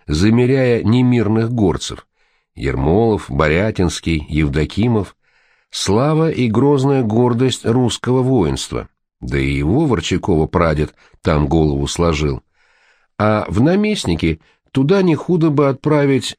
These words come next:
Лаврентия. И Розенбергу радость, и сам Берия не будет возражать.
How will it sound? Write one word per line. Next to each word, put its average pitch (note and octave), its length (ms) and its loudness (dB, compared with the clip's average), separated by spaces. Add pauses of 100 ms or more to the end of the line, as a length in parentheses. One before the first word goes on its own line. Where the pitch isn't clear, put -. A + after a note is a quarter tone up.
(140)
Лаврентия. D#2 720 0 (720)
И D2+ 240 0
Розенбергу E2+ 800 2
радость, D#3 480 -2 (380)
и A2+ 100 0
сам F3 320 0
Берия B2 320 2
не A2+ 120 2
будет G#2+ 260 2
возражать. G2+ 680 0